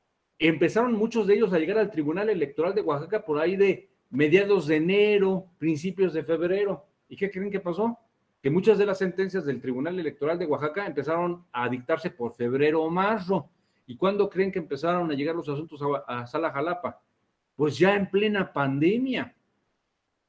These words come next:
Y para nosotros fue auténticamente un tema muy preocupante, porque como bien apunta Omar, a ver, eh, eh, eh, el hermosísimo estado de Oaxaca es muy hermoso, pero lamentablemente está en una situación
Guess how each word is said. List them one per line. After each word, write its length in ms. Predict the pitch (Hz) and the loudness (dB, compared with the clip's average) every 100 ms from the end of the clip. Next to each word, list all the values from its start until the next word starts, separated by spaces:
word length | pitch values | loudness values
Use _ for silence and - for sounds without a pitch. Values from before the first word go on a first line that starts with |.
| _ _ _ _ _ _ _ _ | _ _ _ _ _ _ _ _
Y 100 | 175 | -4
para 260 | 170 165 165 | 2 4 4
nosotros 480 | 156 143 202 220 - | 0 -4 -6 -8 2
fue 320 | 196 220 - | 6 6 4
auténticamente 1400 | 156 147 143 185 202 214 196 170 160 165 160 185 196 202 - | 0 0 2 0 0 -8 -6 -4 -2 -4 -4 -2 -2 -2 -4
un 240 | 151 170 | -2 -2
tema 500 | 170 160 175 196 - _ | -2 -2 -2 -4 -8 _
muy 520 | 107 131 170 269 330 | -6 -2 2 2 2
preocupante, 840 | 240 185 120 117 123 123 196 - _ _ _ _ | -2 -6 -6 -6 -4 -4 -6 -8 _ _ _ _
porque 340 | 147 151 147 143 | 4 4 2 -4
como 260 | 143 143 | 0 0
bien 220 | 139 185 | 2 0
apunta 420 | 208 180 175 175 190 | -2 -4 -8 -4 -2
Omar, 480 | 127 127 147 - _ _ _ | 0 0 -2 -4 _ _ _
a 120 | 110 | 2
ver, 320 | 156 170 - _ _ _ _ | 2 2 -6 _ _ _ _
eh, 160 | 120 117 | -16 -10
eh, 220 | 120 120 123 | -6 -6 -4
eh, 180 | 123 123 | -8 -6
el 180 | 123 | -2
hermosísimo 640 | 127 123 127 127 180 196 180 | 0 0 -2 -4 -6 -4 -6
estado 260 | 143 165 | -4 -2
de 120 | 180 143 | -2 -2
Oaxaca 640 | 120 131 135 156 190 - | -4 -6 -6 -4 -6 -6
es 160 | 135 135 | -8 -6
muy 160 | 160 180 | -2 -2
hermoso, 420 | 143 131 135 170 | 0 -2 -4 -8
pero 140 | 135 113 | -6 -6
lamentablemente 640 | 110 110 139 151 156 156 | -6 -6 -6 -4 -6 -8
está 120 | 139 | -6
en 100 | 147 | -4
una 100 | 160 | -4
situación 580 | - 117 113 - 143 165 | -10 -12 -14 -6 -4 -4